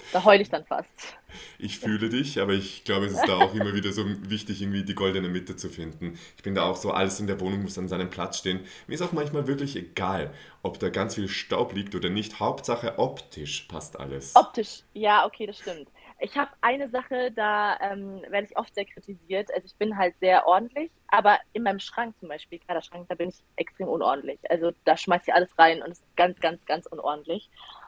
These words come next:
Speaker 1: Und meine Leute lachen mich immer extrem aus, weil sie sagen, „Ach, Jessie,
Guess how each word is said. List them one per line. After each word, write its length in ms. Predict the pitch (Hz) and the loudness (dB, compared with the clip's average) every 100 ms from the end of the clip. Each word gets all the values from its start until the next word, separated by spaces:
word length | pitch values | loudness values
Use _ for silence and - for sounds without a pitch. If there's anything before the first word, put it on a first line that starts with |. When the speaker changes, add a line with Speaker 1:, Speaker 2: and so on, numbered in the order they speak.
| - - - | -20 -2 6
Speaker 1:
Und 140 | 226 | 10
meine 140 | 220 | 12
Leute 160 | 220 254 | 10 8
lachen 280 | 226 226 226 | 2 0 -2
mich 100 | 202 | -8
immer 220 | 214 185 | -4 -4
extrem 360 | - _ 233 - | -4 _ -6 0
aus, 320 | 196 208 - | 0 0 -4
weil 120 | 190 | -8
sie 100 | 185 | -2
sagen, 240 | 185 185 - | -2 -2 -4
„Ach, 120 | 180 - | -14 -10
Jessie, 520 | 190 - 175 180 | -12 -12 -12 -12